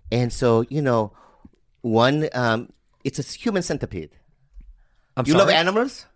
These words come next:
Speaker 2: I love animals.
Speaker 1: Yeah, you love, uh, David Attenborough?
Speaker 2: Lo-, oh my
Speaker 1: <laughs> Yeah,
Speaker 2: God,
Speaker 1: you
Speaker 2: one
Speaker 1: know,
Speaker 2: of my
Speaker 1: we like
Speaker 2: favorites.
Speaker 1: all
Speaker 2: Yeah.
Speaker 1: those, you know,
Speaker 2: Yeah.
Speaker 1: the ones about, you know, with the life, you know, and all the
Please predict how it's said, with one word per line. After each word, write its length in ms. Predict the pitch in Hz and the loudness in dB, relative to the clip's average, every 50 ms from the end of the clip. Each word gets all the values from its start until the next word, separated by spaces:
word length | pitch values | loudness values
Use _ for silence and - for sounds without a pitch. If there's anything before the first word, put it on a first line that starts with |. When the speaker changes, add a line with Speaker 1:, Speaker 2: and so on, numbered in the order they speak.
| _ _ _ | _ _ _
Speaker 2:
I 160 | - - 110 | -12 -10 -10
love 320 | 98 95 92 92 95 95 90 | -10 -10 -10 -10 -12 -12 -14
animals. 160 | 87 - - | -12 -4 0
Speaker 1:
Yeah, 100 | 123 120 | 2 2
you 220 | 123 117 120 143 147 | 2 4 4 4 6
love, 260 | 143 143 139 131 127 | 6 6 6 6 4
uh, 140 | 131 123 120 | 4 2 2
David 360 | 110 - 123 127 127 127 - | 2 2 2 2 2 -2 -2
Attenborough? 680 | - - - - 147 139 131 143 156 151 175 170 151 139 - - | -4 -6 -4 -4 -2 0 2 2 2 0 -2 -4 -8 -10 -14 -14
Speaker 2:
Lo-, 240 | 135 127 156 175 190 185 | -12 -6 -6 -6 -4 -2
oh 160 | 160 180 214 | -2 0 0
my 200 | 208 151 - 120 - | 0 -2 -4 -4 -2
Speaker 1:
<laughs> 60 | - | 0
Yeah, 380 | 143 143 147 139 123 120 131 - | 4 4 6 6 6 4 4 2
Speaker 2:
God, 20 | |
Speaker 1:
you 40 | - | 2
Speaker 2:
one 60 | 139 | 2
Speaker 1:
know, 40 | - | 2
Speaker 2:
of 20 | - | 2
my 80 | 165 | 2
Speaker 1:
we 80 | 131 127 | 2 2
like 80 | - 208 | 2 2
Speaker 2:
favorites. 180 | 240 143 113 131 | 2 2 2 4
Speaker 1:
all 120 | 139 147 | 6 6
Speaker 2:
Yeah. 200 | 156 160 165 160 | 8 6 6 6
Speaker 1:
those, 280 | 156 147 143 131 123 - | 4 4 2 2 0 0
you 100 | 139 127 | 0 2
know, 240 | 127 120 117 113 113 - - - - - | 2 2 2 2 0 -6 -14 -20 -18 -12
Speaker 2:
Yeah. 160 | - 101 101 98 | -8 -6 -2 0
Speaker 1:
the 60 | 117 | 2
ones 260 | 113 117 120 123 107 120 | 2 4 2 2 2 0
about, 240 | - 113 113 - | 0 0 -2 0
you 120 | 104 107 107 | -2 -4 -2
know, 60 | 104 | -2
with 140 | 101 101 87 | -4 -4 -4
the 100 | 101 104 | -4 -6
life, 640 | - 71 101 101 95 95 98 101 101 98 - - - - - | -6 -6 -4 0 0 2 2 0 -2 -4 -8 -12 -16 -12 -8
you 140 | 101 101 | -8 -6
know, 140 | 98 98 92 | -2 -2 -2
and 100 | 90 90 | -2 -2
all 260 | 92 78 92 95 98 | -2 -2 -2 -2 -2
the 200 | 95 95 92 90 | -2 -4 -6 -8